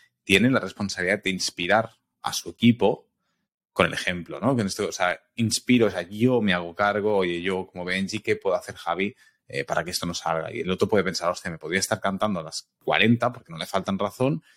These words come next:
y, hostia, en vez de eso, viene, se baja conmigo y me dice, "Oye, estamos juntos". Entonces, esa sensación es lo que al final motiva, ¿no? Es lo que tú, es lo que tú hablabas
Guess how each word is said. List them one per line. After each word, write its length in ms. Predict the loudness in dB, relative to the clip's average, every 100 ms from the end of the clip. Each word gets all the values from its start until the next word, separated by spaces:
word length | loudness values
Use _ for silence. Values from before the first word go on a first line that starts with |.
| _ _ _
y, 140 | 4
hostia, 320 | 4 2 0 2
en 80 |
vez 180 | 2 2
de 100 | 0
eso, 340 | -2 0 0 -2 _ _ -20 _ 0
viene, 540 | 8 8 8 4 2
se 240 | 0 0
baja 400 | 2 2 2 -2
conmigo 440 | 0 0 2 4 4
y 40 |
me 80 | 4
dice, 180 | 0 0
"Oye, 240 | 0 -2
estamos 300 | -4 0 0
juntos". 460 | 0 -4 -4 -8 -16 _ -20 _
Entonces, 300 | 2 4 4
esa 100 | 0
sensación 420 | -2 -2 0 2
es 80 | 2
lo 80 | 0
que 60 | -2
al 40 |
final 240 | -2 -4 -2
motiva, 420 | -2 -2 0 0
¿no? 140 | 0
Es 40 | -2
lo 80 | -4
que 60 |
tú, 160 | -2 -2
es 60 |
lo 60 | -4
que 60 | -2
tú 100 | 0
hablabas 420 | 2 4 2 -2